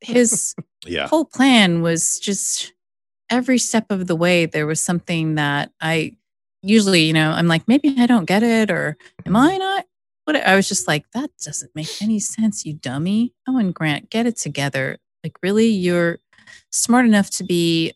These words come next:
Speaker 1: a lawyer for Hart Industries, like, a trusted lawyer with,
Speaker 2: Mm-hmm.
Speaker 1: like, multiple forms and stuff, right?"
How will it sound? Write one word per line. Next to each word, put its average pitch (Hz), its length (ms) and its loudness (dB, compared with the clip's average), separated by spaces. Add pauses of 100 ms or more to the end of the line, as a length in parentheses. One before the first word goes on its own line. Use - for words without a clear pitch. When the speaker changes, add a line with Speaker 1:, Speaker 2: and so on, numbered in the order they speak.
Speaker 1:
a 160 80 -2
lawyer 156 680 0 (160)
for 160 140 -4
Hart 151 220 -2
Industries, 143 680 -2
like, 156 120 -4
a 180 40 -4
trusted 220 460 0
lawyer 131 540 -2
with, 175 240 0
Speaker 2:
Mm-hmm. 151 220 -12
Speaker 1:
like, 175 280 0
multiple 190 520 -2
forms 175 680 2
and 143 140 -2
stuff, 143 520 -6 (300)
right?" 220 300 0